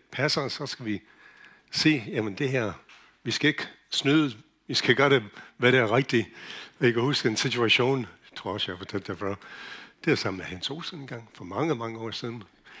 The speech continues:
Vi havde sådan en forhandling, og vi snakker med en, øh, leverandør, og jeg kan huske, vi, vi kom ikke helt frem og sige alt. S-,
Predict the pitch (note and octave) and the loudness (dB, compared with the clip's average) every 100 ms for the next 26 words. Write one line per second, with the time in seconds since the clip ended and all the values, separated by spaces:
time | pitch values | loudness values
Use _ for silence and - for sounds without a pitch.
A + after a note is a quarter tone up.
0 | - - G#2+ A2 A#2+ G#2+ F#2 F2 A#2 A#2+ | -20 -8 -4 -4 -4 -6 -4 -2 2 0
1 | B2 A2+ F#2+ G#2+ G#2 F#2+ _ - - - | 0 -2 -2 0 0 -2 _ -20 -20 -20
2 | _ _ _ _ - - - C3 C#3 C#3 | _ _ _ _ -20 -8 2 4 4 2
3 | A#2 G#2+ - - G#2+ G2+ F#2+ F#2+ A2+ A#2 | 0 -2 -8 -4 -2 0 0 0 0 0
4 | G#2 C#3+ F3 C3 F#2+ _ - - _ _ | 2 4 4 2 -4 _ -20 -20 _ _
5 | _ _ _ _ _ _ - C#3 C3 B2 | _ _ _ _ _ _ 0 2 2 0
6 | F#3+ - C3 B2 - - _ F3 B2 - | -4 -2 -2 -2 -4 -16 _ -8 -4 -2
7 | F3 G3+ - F#3+ F#3+ - C3+ E3+ - _ | -2 -4 -2 -2 -2 2 4 4 -4 _
8 | - C3 - D#3 D3+ C#3 - - - - | -8 -2 2 2 2 -2 -2 -8 -12 -16
9 | - - | -8 -8